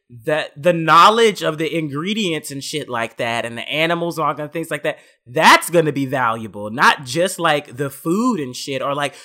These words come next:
you know, what does this country eat? Oh, this is a country that primarily, like,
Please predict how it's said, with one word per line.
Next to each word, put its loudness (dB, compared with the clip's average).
you -8
know, -2
what 0
does -4
this -4
country -8
eat? -10
Oh, 0
this -6
is -10
a -4
country -8
that -4
primarily, 0
like, -4